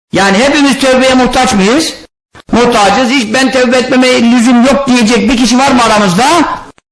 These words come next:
Var mı? Dünyada var mı?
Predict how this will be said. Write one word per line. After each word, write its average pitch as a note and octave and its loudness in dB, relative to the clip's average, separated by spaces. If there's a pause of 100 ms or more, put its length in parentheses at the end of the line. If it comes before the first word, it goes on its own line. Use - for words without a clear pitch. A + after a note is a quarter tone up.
(960)
Var C4+ 0
mı? F4+ 0 (760)
Dünyada C4 0
var B3 0
mı? C4+ -2